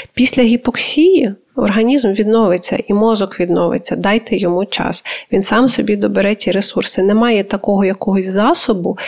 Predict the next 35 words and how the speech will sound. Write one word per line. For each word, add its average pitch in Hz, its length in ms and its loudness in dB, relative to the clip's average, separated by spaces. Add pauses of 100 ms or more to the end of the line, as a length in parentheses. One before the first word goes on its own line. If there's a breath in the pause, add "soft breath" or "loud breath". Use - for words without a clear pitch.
(240 loud breath)
який 220 360 0
досить 214 400 0
швидко 233 520 0
ввімкне 202 480 2
ту 202 140 -6
кнопку 233 520 0
і 202 60 2
поверхне, 208 560 -2 (200)
поверне 208 360 0
вас 202 240 -2
на 185 80 0
вихідний 196 500 0
рівень. 185 320 -2 (120)
Це - 140 -4
не 233 120 2
відбувається 208 680 0
за 185 140 -4
день. 190 360 -2 (420 loud breath)
Це - 140 -6
не 196 80 0
відбувається 202 600 -2
за 202 100 -4
тиждень. 196 520 -4 (480 loud breath)
Е, - 600 -2
треба 214 320 0
час. 175 460 -4 (340 loud breath)
Ви 226 220 4
можете 247 420 4
це 214 200 -2
прискорити, 196 760 -2
якщо 185 640 -2 (460 loud breath)
ви 233 140 0
будете 208 420 2
більше 240 360 0
гуляти, 214 600 0